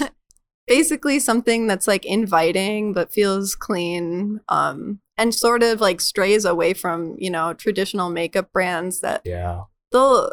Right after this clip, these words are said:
Speaker 1: yeah, a
Speaker 2: I
Speaker 1: lot of fashion brands will use, like, serifs and stuff, like, like
Speaker 2: Exactly.
Speaker 1: Dido is,
Speaker 2: Right.
Speaker 1: like, you know, the fashion magazine font.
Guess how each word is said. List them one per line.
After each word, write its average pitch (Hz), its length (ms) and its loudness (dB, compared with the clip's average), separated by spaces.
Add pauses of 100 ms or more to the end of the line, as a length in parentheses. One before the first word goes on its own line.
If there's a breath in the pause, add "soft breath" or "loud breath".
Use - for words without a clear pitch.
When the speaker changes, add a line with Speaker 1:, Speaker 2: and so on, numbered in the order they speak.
Speaker 1:
yeah, 165 420 2
a - 40 -2
Speaker 2:
I 196 40 4
Speaker 1:
lot 226 240 6
of 247 140 0
fashion 214 480 2
brands 190 460 -2
will 185 160 -2
use, 180 340 -2
like, 170 180 0
serifs 175 560 0
and 175 160 -4
stuff, - 340 0
like, - 120 0
like - 60 2
Speaker 2:
Exactly. 98 320 2 (100)
Speaker 1:
Dido 175 680 2
is, 170 140 2
Speaker 2:
Right. 190 140 6
Speaker 1:
like, 170 320 2 (220)
you 185 80 -4
know, 170 140 0
the 190 120 0
fashion 180 500 0
magazine 175 680 -2
font. 156 460 0